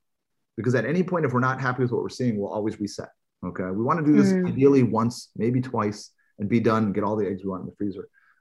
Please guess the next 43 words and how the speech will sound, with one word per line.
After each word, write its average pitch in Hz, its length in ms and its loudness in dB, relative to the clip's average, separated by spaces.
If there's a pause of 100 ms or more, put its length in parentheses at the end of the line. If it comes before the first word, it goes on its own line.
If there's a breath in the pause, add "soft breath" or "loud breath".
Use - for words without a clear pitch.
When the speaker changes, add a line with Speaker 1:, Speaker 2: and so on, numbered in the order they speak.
Speaker 1:
uh, 95 220 0
or 113 240 2
create 117 240 4
the 101 100 0
embryos 101 360 0
to - 100 -16
find 98 180 -4
the 92 60 -2
red 92 180 -2
ball 90 200 -2
to 92 80 -6
achieve 85 260 -8
a 87 40 -16
pregnancy. - 460 -18 (460 soft breath)
So 117 140 4
the 110 220 4
first 151 240 6
three 143 140 4
weeks 123 220 4
are 110 40 0
pretty 104 220 0
easy. 90 220 -6 (180)
They 104 80 -6
only 127 160 2
need 127 140 4
to 117 40 -2
be 117 80 -2
seen 113 200 -4
three 110 200 -2
times. 92 460 -10
So 95 140 -4
it 87 60 -6
sounds 135 260 0
like 131 100 0
a 120 40 0
lot, 107 280 -2
but 101 80 -10
it's - 120 -10
three 143 200 6
visits 120 320 4
in 104 80 -2
three 104 220 -2
weeks, 95 320 -2